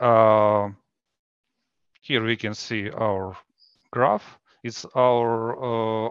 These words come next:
Airflow with all tasks. Oh, yeah, it's, uh, uh, you can see code here, but also you can see code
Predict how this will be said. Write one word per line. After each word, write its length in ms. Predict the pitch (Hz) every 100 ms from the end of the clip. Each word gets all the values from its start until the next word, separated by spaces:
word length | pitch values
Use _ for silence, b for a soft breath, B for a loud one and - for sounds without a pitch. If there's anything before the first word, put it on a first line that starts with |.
| 135 127
Airflow 580 | 120 - 123 123 120 - B B B B -
with 180 | 120 131
all 180 | 120
tasks. 380 | 117 113 107 - -
Oh, 260 | 120 104 -
yeah, 300 | 113 107 113 117
it's, 320 | - - -
uh, 420 | 120 117 113 113 101 -
uh, 460 | 127 120 113 110 113
you 180 | 131 151
can 280 | 151 143
see 400 | 131 - 160 143 -
code 240 | - 127 -
here, 380 | - 214 262 240 B B B
but 280 | 127 139 139
also 360 | - 175 185 127
you 160 | 135
can 200 | 147 120
see 220 | 117 165 165
code 300 | 127 131